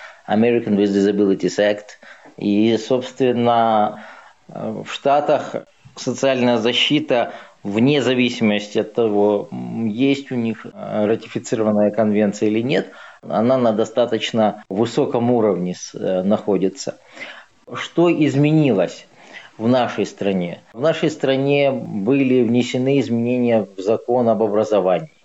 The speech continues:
То есть мы сейчас знаем, что такое инклюзивное образование. М, были внесены изменения в трудовое законодательство.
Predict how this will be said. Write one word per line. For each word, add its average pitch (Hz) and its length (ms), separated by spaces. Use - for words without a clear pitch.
То 107 80
есть 101 180
мы 113 180
сейчас 113 400
знаем, 107 400
что - 280
такое 113 340
инклюзивное 98 600
образование. 76 760
М, 110 340
были 143 220
внесены 131 680
изменения 120 840
в - 180
трудовое 135 540
законодательство. 92 840